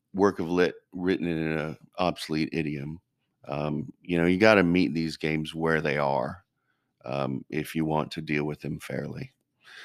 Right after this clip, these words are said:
Uh, but with all that said, Callie, you, you mentioned you wanted to get into some spoiler country, and I do too. Um, so I guess, you know, this time,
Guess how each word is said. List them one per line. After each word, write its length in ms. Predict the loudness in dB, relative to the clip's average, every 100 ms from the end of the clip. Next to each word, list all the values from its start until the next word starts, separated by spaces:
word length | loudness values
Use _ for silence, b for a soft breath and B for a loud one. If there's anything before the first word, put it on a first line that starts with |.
| B 6
Uh, 200 | 10 10
but 200 | 8 6
with 160 | 10
all 140 | 8 8
that 220 | 8 4
said, 440 | 2 4 4 2 4
Callie, 360 | 6 6 4
you, 280 | 2 2 2
you 160 | 2 4
mentioned 420 | 2 2 -2 -2
you 100 | 0
wanted 220 | 2 0
to 60 | 0
get 220 | 0 0
into 560 | 0 -2 -4 -4 -4 -4
some 300 | -6 -6 -6
spoiler 440 | -8 -4 0 0 -2
country, 600 | -6 -8 -6 -6 -6 -10 b b b -6
and 200 | -2 2
I 120 | 4
do 160 | 4 0
too. 540 | -2 -2 0 0 -4 -10 _ _ _ -4
Um, 540 | 2 4 4 2 -2 -4
so 460 | 0 4 4 4
I 120 | 2 4
guess, 440 | 6 4 0 -12 _ _ _ _ _ -20 -20 _ _ _ _ -8
you 160 | -4
know, 280 | -4 -4 -6 -2
this 280 | 0 2 2
time, 580 | 2 4 2 0 -4